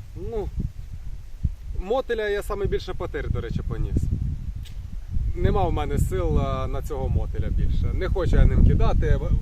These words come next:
Я вам скажу, ще рановато ним. Так, вирішив я наостанок трошки білим покидати. Мені його не жалко, в мене його дуже багато. Тому ки-, покидаю біленьким трохи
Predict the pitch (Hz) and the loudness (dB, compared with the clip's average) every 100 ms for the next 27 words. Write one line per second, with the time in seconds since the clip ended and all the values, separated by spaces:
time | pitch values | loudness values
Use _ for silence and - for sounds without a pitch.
0 | - 208 240 214 190 180 - 170 - - | 4 4 4 6 6 6 8 6 6 6
1 | 170 143 147 - - - - - - - | 4 2 2 2 2 2 4 4 4 4
2 | - - - - - - - - - 214 | 0 -4 -8 -10 -8 -6 -6 -8 -6 -6
3 | 160 165 269 233 - 220 220 220 214 208 | -6 -6 -6 -6 -6 -8 -6 -8 -8 -8
4 | - 220 208 185 - - - 190 196 - | -10 -10 -8 -8 -12 -14 -12 -8 -8 -10
5 | 160 247 220 170 - 165 175 143 151 131 | -12 -6 -6 -6 -6 -10 -10 -10 -8 -10
6 | - - - 170 202 175 185 190 214 233 | -10 -10 -10 -8 -6 -6 -6 -6 -6 -6
7 | 170 135 151 170 165 160 156 165 156 147 | -6 -10 -12 -12 -10 -10 -12 -10 -10 -8
8 | 151 202 180 - - - - - - - | -8 -8 -10 -12 -14 -16 -18 -20 -20 -20
9 | - - - - - - 151 175 202 185 | -20 -20 -20 -18 -18 -12 -10 -8 -8 -10
10 | - - - - - 165 - - 165 185 | -16 -20 -12 -10 -10 -10 -12 -10 -8 -6
11 | 202 196 175 - 170 160 127 - - - | -4 -2 -2 -2 -4 -4 -6 -8 -10 -12
12 | 107 - | -14 -14